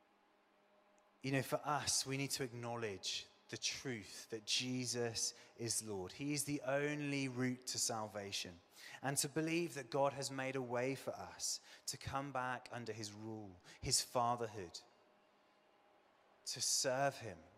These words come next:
to love him as he loves us, his children who he accepts with open arms. So I'm gonna pray. Father, we thank you so much for these stories.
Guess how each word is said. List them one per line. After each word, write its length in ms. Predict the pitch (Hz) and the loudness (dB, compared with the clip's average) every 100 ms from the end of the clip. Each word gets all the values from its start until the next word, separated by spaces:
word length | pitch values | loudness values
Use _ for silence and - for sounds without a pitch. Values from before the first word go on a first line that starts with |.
| - | -8
to 140 | 123 | -6
love 340 | 117 120 123 - | -2 2 2 0
him 180 | 107 98 | -6 -4
as 120 | 104 | -4
he 400 | - 123 120 113 107 | -2 -4 -2 -4 -2
loves 460 | 104 101 98 - - - - | 0 0 0 -4 -6 -12 -10
us, 320 | - - - - - - - - - | -4 -2 -2 -6 -20 -20 -20 -20 -6
his 240 | 107 - | -2 0
children 800 | - - 120 120 117 110 104 104 - - - | 2 0 0 -2 -2 -4 -6 -8 -14 -20 -14
who 80 | 95 | -14
he 200 | 98 110 | -8 -6
accepts 680 | 90 - - 107 - - - | -4 -2 0 -2 -2 -2 -2
with 200 | 101 - - 104 | -6 -8 -8 -6
open 320 | 107 - 90 | -4 -6 -10
arms. 500 | 82 85 - - - - _ _ _ - _ _ _ - | -10 -12 -6 -6 -6 -14 _ _ _ -20 _ _ _ -10
So 160 | - 107 | -6 -4
I'm 120 | 104 | -2
gonna 140 | 98 95 | -4 -8
pray. 200 | - 95 - - _ - - _ _ _ _ _ _ _ _ _ _ - _ - - - | -12 -16 -18 -20 _ -20 -20 _ _ _ _ _ _ _ _ _ _ -20 _ -20 -18 -4
Father, 360 | - 117 110 | 4 8 8
we 120 | 110 | 6
thank 340 | 107 135 127 135 | 2 0 0 2
you 80 | 117 | 4
so 260 | - 131 | 6 6
much 400 | 127 98 87 - | 4 2 4 2
for 300 | - 120 104 - - - | 4 0 0 -4 -16 -4
these 220 | 123 117 | 0 4
stories. 880 | - - 127 117 92 82 - - | 4 4 2 2 0 0 0 0